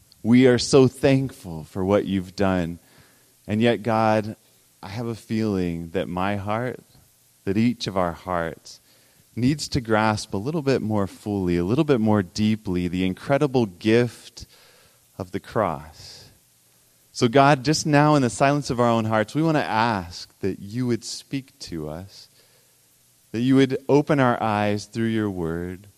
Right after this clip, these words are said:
that we would see a more beautiful picture of your love as displayed on the cross,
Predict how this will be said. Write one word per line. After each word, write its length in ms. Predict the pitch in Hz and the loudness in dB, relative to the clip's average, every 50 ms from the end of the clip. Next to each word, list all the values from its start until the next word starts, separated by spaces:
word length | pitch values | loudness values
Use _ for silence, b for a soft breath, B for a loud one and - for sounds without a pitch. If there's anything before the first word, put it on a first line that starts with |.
| _ _ _ _ _ _ _ _ _ _ _ _ _ _ | _ _ _ _ _ _ _ _ _ _ _ _ _ _
that 100 | 120 120 | 2 4
we 160 | 120 123 123 | 6 6 6
would 180 | 120 123 117 - | 6 4 2 0
see 360 | - - - 143 139 131 127 | -6 -8 -4 -2 0 2 2
a 60 | 123 | 2
more 220 | 120 120 120 117 | 4 4 2 2
beautiful 540 | 110 107 113 117 127 127 131 127 - 135 127 | 2 0 -2 -2 -2 -2 -4 -4 -6 -6 -6
picture 720 | - - 131 131 120 - - - - - 90 85 82 82 85 | -6 -6 -6 -8 -6 -8 -12 -12 -10 -8 -8 -8 -6 -6 -8
of 100 | 85 90 | -8 -4
your 160 | 95 92 92 | -4 -4 -4
love 480 | 90 98 101 104 110 123 135 135 117 | -2 0 0 2 2 0 -2 -4 -8
as 160 | 101 98 92 - | -10 -10 -10 -12
displayed 540 | - 98 95 - - - 107 104 104 98 | -12 -12 -12 -14 -10 -6 -4 -4 -4 -4
on 140 | 101 92 90 | -4 -6 -6
the 100 | 87 85 | -8 -8
cross, 640 | - - - 104 95 85 80 80 78 76 - - - | -10 -8 -6 -4 -4 -4 -4 -6 -10 -14 -18 -20 -20